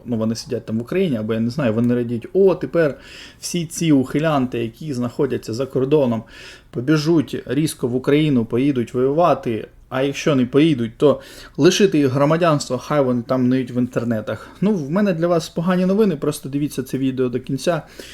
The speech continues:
і я думаю, це рішення призведе до того, що українська держава,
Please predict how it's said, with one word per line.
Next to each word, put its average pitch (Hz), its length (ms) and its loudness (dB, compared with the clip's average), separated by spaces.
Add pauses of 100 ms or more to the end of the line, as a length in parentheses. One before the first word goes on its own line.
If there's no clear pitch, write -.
(220)
і 135 180 0
я 131 120 4
думаю, 127 500 2 (100)
це 135 200 6
рішення 131 380 2
призведе 120 420 -2
до 120 120 -2
того, 117 420 -4 (360)
що - 320 -2
українська 120 720 0
держава, 117 600 2